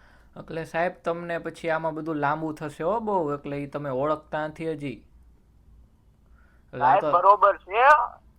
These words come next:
Speaker 2: એમાં એવું છે નિયમ ખબર હોય ને એટલે ગમે એની હારો લડી લેવાનું હોય.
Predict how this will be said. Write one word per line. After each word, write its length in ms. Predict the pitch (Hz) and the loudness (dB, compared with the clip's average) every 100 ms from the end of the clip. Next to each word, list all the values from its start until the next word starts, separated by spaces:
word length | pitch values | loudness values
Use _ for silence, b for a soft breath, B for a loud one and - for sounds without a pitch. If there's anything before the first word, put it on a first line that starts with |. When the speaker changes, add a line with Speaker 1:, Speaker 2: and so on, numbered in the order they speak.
| _ 160 | _ -2
Speaker 2:
એમાં 180 | 175 196 | 4 6
એવું 320 | 208 226 220 | 6 2 -2
છે 400 | 196 240 269 208 | -2 2 2 0
નિયમ 280 | 185 220 226 | 2 2 4
ખબર 360 | 214 233 247 | 4 8 8
હોય 160 | 247 269 | 8 6
ને 80 | 262 | 4
એટલે 180 | 240 233 | 0 2
ગમે 340 | 208 226 247 | 2 2 -2
એની 120 | 233 | 4
હારો 260 | 240 240 226 | 6 8 6
લડી 340 | 196 226 226 | 4 2 2
લેવાનું 400 | 208 214 202 180 | 4 6 6 4
હોય. 220 | 147 131 | -6 -16